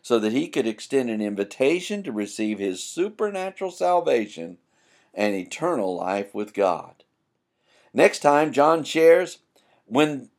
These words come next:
they wanted wine, the mother of Jesus said unto him,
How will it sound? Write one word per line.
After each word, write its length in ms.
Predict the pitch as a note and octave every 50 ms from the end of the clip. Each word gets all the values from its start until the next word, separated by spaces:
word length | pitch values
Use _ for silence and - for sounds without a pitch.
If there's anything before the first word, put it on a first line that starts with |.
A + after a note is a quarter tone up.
| _ _
they 200 | A2+ C3 C#3 C#3+
wanted 680 | C#3 C3 B2 B2+ D3 D#3+ F#3 A3 A3+ - C#4 B3 G#3+ F#3+
wine, 600 | D3 D3 E3 E3 E3+ D#3 C3 G2+ F#2+ F#2+ G2 G2+
the 100 | G#2 G#2
mother 400 | G#2+ A#2 B2+ C3+ C#3+ F#3+ F#3+ F#3+
of 140 | G3 D#3+ C#3
Jesus 440 | - C3+ C3 A#2+ A2+ G#2+ A2+ A2+ A2
said 260 | - - D3+ C#3+ C3
unto 220 | A2+ G#2+ G#2 G2 F#2
him, 480 | E2+ F2+ F2+ F2 F2 F2+ F#2+ G2+ A2+